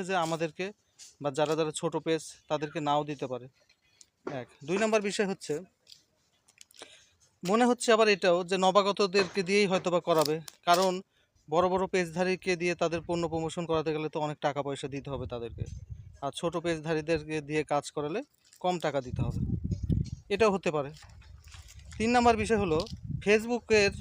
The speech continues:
এখন পর্যন্ত এই ধরনের পার্টনারশিপ অ্যাডসটার টুলস কিন্তু এটা সেট আপ করার দরকার নেই। ওখানে আপনি ওই চুক্তির ভিত্তিতে তার অ্যাডটাকে প্রমোশন করে দিবেন। কিন্তু এখানে এই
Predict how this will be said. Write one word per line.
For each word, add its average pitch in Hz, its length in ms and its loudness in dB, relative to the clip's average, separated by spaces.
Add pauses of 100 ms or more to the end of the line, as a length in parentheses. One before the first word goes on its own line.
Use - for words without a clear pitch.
(260)
এখন 202 300 -2
পর্যন্ত 208 340 0
এই 185 320 0
ধরনের 185 480 -2 (400)
পার্টনারশিপ 180 500 -2
অ্যাডসটার 180 460 -2 (140)
টুলস 214 300 -4 (180)
কিন্তু 190 180 -4
এটা 185 100 -2
সেট 190 260 -6
আপ 185 100 -8
করার 170 180 2 (200)
দরকার 139 240 -2
নেই। 110 200 -10 (600)
ওখানে 190 340 -2 (440)
আপনি 175 320 -2 (100)
ওই 170 180 0 (180)
চুক্তির 180 340 -6
ভিত্তিতে 180 460 -2 (840)
তার 170 240 8
অ্যাডটাকে 180 500 4 (560)
প্রমোশন 190 440 0
করে 151 200 0
দিবেন। 123 240 -8 (600)
কিন্তু 220 200 -4
এখানে 220 400 2 (840)
এই 202 120 4